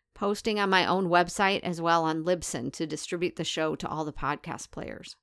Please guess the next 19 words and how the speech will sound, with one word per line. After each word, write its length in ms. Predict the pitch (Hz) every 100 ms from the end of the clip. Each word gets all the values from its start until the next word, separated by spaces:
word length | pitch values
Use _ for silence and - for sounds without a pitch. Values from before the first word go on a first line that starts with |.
| _ _ _ _ _ _ _
creating 520 | - 233 226 208 190
social 320 | 165 180 175 175
media 320 | 175 165 147
posts, 480 | - - - - - _ _ _ _ -
taking 320 | 226 233 226
courses 560 | - 269 285 156 - -
on 180 | 180 185
podcast 560 | - 220 - 202 -
production, 480 | - 160 - - - -
interviewing, 640 | 214 208 156 151 156 -
and 140 | 165 175
how 160 | 196
to 80 | 196
pitch 320 | - 220 -
myself 440 | 160 160 - - - _ _ _ -
as 140 | 196
a 80 | 190
prospective 600 | - 170 - 175 - 160
guest 380 | 165 156 -